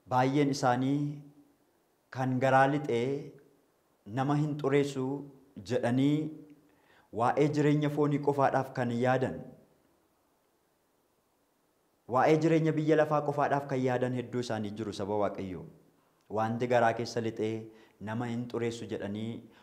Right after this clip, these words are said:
ofii isaaniis dogoggoranii namoota baay'ees dogoggorsaatti kan jiran hedduu isaanii jiru. Ofii isaanii gufatanii namoota baay'ees kan gufachiisan hedduu isaaniitu jiru saba Waaqayyoo.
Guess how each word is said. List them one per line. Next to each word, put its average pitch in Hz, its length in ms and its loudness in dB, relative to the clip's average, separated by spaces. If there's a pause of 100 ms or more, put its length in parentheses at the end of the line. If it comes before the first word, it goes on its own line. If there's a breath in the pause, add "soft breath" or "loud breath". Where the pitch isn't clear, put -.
(120)
ofii 147 280 0
isaaniis 160 460 2
dogoggoranii 135 840 0
namoota 131 380 -2
baay'ees 127 400 0
dogoggorsaatti 110 720 -4
kan 110 200 -6
jiran 104 240 -4
hedduu 101 280 -8
isaanii 92 360 -6
jiru. 90 280 -12 (520 loud breath)
Ofii 156 320 2
isaanii 175 360 4
gufatanii 151 500 0
namoota 156 340 0
baay'ees 143 340 2
kan 123 200 -4
gufachiisan 123 520 -6
hedduu 113 320 -6
isaaniitu 113 440 -4
jiru 110 180 -6
saba 107 240 -2
Waaqayyoo. 98 480 -2